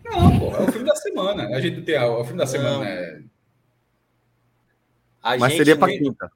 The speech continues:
Speaker 3: É, mas no último episódio a gente, eu até
Speaker 2: Que
Speaker 3: olhei
Speaker 2: horas?
Speaker 3: aqui, eu falei assim: olha, não tá em stream nenhum.
Speaker 2: Vai ver esse filme.
Speaker 1: Ah, não tem.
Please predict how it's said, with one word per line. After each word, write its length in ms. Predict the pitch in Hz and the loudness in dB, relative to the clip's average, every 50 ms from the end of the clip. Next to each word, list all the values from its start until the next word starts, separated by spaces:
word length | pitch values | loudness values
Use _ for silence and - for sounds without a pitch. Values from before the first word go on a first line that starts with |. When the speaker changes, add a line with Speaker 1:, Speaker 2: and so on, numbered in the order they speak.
| _ _ _ _ _ _ _ | _ _ _ _ _ _ _
Speaker 3:
É, 440 | - 107 113 113 107 101 101 107 107 - | -6 -4 -2 -2 -2 -2 -4 -8 -10 -6
mas 160 | 120 131 143 | -4 -2 0
no 100 | 156 170 | 2 0
último 200 | 196 185 190 196 | 0 0 0 -2
episódio 460 | 180 185 175 160 135 156 165 156 160 | -2 -2 -2 -2 0 0 -2 -2 -2
a 40 | 151 | -6
gente, 280 | 135 165 156 - - | -6 -8 -8 -6 -8
eu 260 | 170 - - 151 147 151 | -8 -6 -6 -2 0 0
até 200 | 147 135 151 180 | 0 0 0 0
Speaker 2:
Que 60 | 196 | 2
Speaker 3:
olhei 100 | 190 190 | 4 4
Speaker 2:
horas? 240 | 180 156 139 117 101 | 6 6 4 4 2
Speaker 3:
aqui, 80 | 95 135 | -2 -6
eu 100 | 131 127 | -8 -6
falei 240 | 135 139 135 139 | -4 -4 -2 -2
assim: 160 | 139 139 - 156 | -2 -2 -2 -2
olha, 140 | 147 143 | -2 -2
não 120 | 139 151 156 | -4 -6 -4
tá 140 | 156 156 160 | -2 -2 -2
em 40 | 156 | -4
stream 260 | - - - 160 165 | -6 -8 -10 -8 -8
nenhum. 320 | 170 180 180 170 147 135 127 | -6 -6 -6 -6 -6 -6 -4
Speaker 2:
Vai 100 | 131 120 | -4 -4
ver 200 | - - 175 - - | -4 -6 -8 -8 -8
esse 260 | 277 - _ - - | -12 -12 _ -18 -20
filme. 380 | - - 160 151 110 104 98 95 | -18 -12 -10 -10 -10 -8 -10 -12
Speaker 1:
Ah, 200 | 95 95 92 95 | -12 -12 -12 -10
não 160 | 110 131 131 127 | -10 -8 -6 -6
tem. 340 | 131 117 98 87 - - | -6 -6 -6 -8 -10 -16